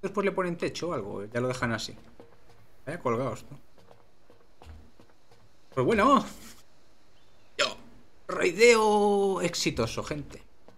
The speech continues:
G Gs. Pues no hay más.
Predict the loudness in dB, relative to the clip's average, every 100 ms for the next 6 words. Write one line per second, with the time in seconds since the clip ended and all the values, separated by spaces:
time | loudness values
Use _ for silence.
0 | -20 -20 -18 -16 -10 -6 -6 -6 -8 -10
1 | -14 -16 -18 -18 -18 -18 -18 -18 -18 -18
2 | -18 -16 -16 -16 -16 -16 -14 -6 -2 0
3 | -2 -2 -6 -10